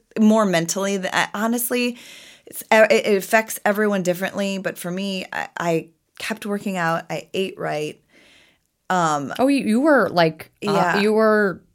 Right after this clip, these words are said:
Speaker 1: I just, I was so
Speaker 2: you were
Speaker 1: focused.
Speaker 2: badass.
Speaker 1: Thanks. I was just so focused on doing, um, uh, keeping my body as healthy as I could while going through, I believe in, like, Eastern Western together. Um, I believe that you need to sometimes pull out the big guns and get,
Speaker 2: Mm-hmm.
Speaker 1: get,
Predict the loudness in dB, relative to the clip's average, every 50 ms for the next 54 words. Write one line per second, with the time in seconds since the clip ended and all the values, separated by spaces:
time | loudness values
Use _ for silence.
0 | _ -6 -6 -4 -4 -4 -4 -4 -4 -4 -6 -8 -8 -4 -2 0 2 2 2 4
1 | 4 4 4 4 2 4 4 4 4 4 2 2 2 2 2 2 0 -2 -4 -6
2 | -8 -10 -10 -14 -18 -20 _ _ -6 -4 -4 -4 -4 -6 -12 -16 -14 -14 -12 -12
3 | -6 -4 -2 -2 -2 -2 -4 -4 -4 -2 -2 -2 -2 0 -2 -2 -2 -2 -4 -6
4 | -6 -6 -10 -12 -12 -10 -8 -8 -8 -6 -4 -4 -4 -4 -4 -6 -8 -10 -12 -14
5 | -18 _ _ _ _ _ _ _ _ _ -4 -2 -2 -2 -2 -4 -10 -14 -18 -20
6 | _ _ _ _ _ -20 -18 -16 -14 -12 -8 -8 -6 -4 -2 -2 -2 -2 -2 0
7 | 0 0 0 0 -2 -4 -4 -4 -4 -6 -8 -6 -6 -6 -6 -6 -6 -6 -6 -8
8 | -8 -6 -2 0 0 0 0 -2 -4 -4 -4 -6 -6 -6 -6 -6 -6 -6 -6 -10
9 | -12 -12 -10 -6 -6 -4 -4 -4 -4 -4 -4 -4 -6 -6 -8 -8 -10 -12 -14 -16
10 | -14 -12 -10 -10 -10 -10 -10 -10 -12 -10 -10 -10 -10 -10 -10 -10 -10 -8 -8 -4
11 | 0 0 2 0 0 -4 -12 -20 -20 -20 -20 -20 -14 -6 -2 -2 -2 -2 -2 -4
12 | -2 -2 -2 -2 -2 -4 -6 -6 -8 -8 -8 -8 -6 -8 -8 -8 -10 -12 -12 -10
13 | -12 -12 -12 -12 -12 -12 -12 -10 -10 -10 -10 -10 -10 -12 -8 -8 -6 -6 -6 -8
14 | -10 -10 -6 -4 -4 -2 0 0 0 2 2 0 0 -2 -4 -4 -6 -4 -2 -2
15 | 0 0 0 -2 -4 -6 -10 -14 -16 -18 -18 -18 -20